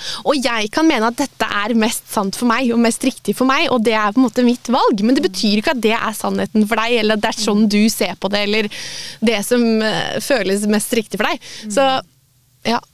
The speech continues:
Speaker 1: så dette er, ehm, ah, interessant.
Speaker 2: Ja,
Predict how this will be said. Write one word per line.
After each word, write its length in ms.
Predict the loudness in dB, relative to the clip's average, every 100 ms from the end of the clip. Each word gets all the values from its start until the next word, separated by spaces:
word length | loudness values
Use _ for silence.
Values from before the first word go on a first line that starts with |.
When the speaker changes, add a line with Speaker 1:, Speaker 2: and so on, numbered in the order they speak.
| -12
Speaker 1:
så 140 | -4
dette 180 | -4 -4
er, 240 | -4 -4 -4 -4 -4
ehm, 300 | -4 -6 -8 _ _ _ -4
ah, 260 | -4 -4 -8 -6
interessant. 420 | -4 -4 -8 -10 -20 _
Speaker 2:
Ja, 280 | -4 -2 -2